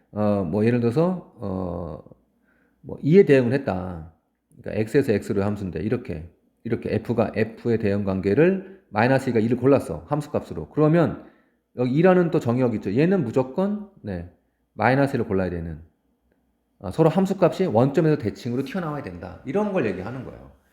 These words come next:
그래서, 어, 네.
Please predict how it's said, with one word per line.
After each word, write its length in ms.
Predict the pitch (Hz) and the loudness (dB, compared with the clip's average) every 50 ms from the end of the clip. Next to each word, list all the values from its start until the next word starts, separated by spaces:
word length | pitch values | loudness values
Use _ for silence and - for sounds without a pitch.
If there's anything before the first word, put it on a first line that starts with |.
| _ _ _ _ _ | _ _ _ _ _
그래서, 480 | - 131 127 127 151 139 104 82 - - - - _ _ _ _ _ _ _ _ _ _ _ _ _ _ _ _ _ - | -4 -4 0 0 2 0 0 -2 -6 -14 -20 -20 _ _ _ _ _ _ _ _ _ _ _ _ _ _ _ _ _ -6
어, 840 | - 117 120 120 120 120 120 120 120 120 120 120 120 120 120 113 - | 0 2 4 6 6 6 4 4 4 4 2 2 2 2 0 0 0
네. 280 | 110 110 101 - - | 0 0 0 -2 -4